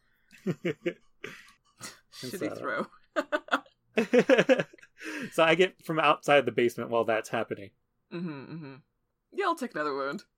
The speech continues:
Speaker 2: I'll fucking
Speaker 1: <laughs>
Speaker 2: get hoisted on that petard. I'll do it. Fortuity. A chance encounter, a lucky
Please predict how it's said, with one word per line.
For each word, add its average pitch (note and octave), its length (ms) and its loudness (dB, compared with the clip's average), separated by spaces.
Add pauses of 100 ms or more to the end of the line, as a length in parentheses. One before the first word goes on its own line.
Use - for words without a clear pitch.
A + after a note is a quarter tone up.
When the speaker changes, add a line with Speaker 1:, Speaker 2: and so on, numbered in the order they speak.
(460)
Speaker 2:
I'll - 280 -14
fucking F3+ 500 -4
Speaker 1:
<laughs> G3+ 440 0
Speaker 2:
get F3+ 200 0
hoisted F3+ 460 0
on D3+ 120 2
that D#3 140 -4
petard. C#3+ 500 -2
I'll F3 120 -4
do C3+ 200 -6
it. C#3+ 100 -8 (340)
Fortuity. F3 1040 -8 (420)
A G#3+ 60 -20
chance G#3 320 -12
encounter, F3+ 420 -10
a - 80 -8
lucky D#3 300 -18